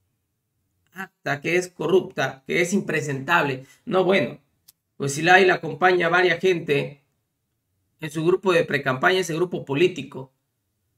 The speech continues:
No, hombre, pues la otra vez hablamos de cuántos añitos de cárcel calculamos en ese equipo,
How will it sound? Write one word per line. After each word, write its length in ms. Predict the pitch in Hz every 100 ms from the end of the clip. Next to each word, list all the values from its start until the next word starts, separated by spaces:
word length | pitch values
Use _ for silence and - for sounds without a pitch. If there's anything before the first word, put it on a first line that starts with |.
| _ _ _ _ _ _
No, 460 | - 165 175 165 147
hombre, 560 | 165 165 123 120 131 - _ _ _ -
pues 140 | 139
la 100 | 165
otra 220 | 175 160
vez 160 | 160 165
hablamos 340 | 147 165 180
de 140 | 156 147
cuántos 400 | 170 196 175 151
añitos 340 | 160 175 180
de 120 | 139
cárcel 320 | 156 170 175
calculamos 640 | 165 135 131 139 165 170 165
en 100 | 139
ese 240 | 160 160
equipo, 560 | 135 170 175 135 -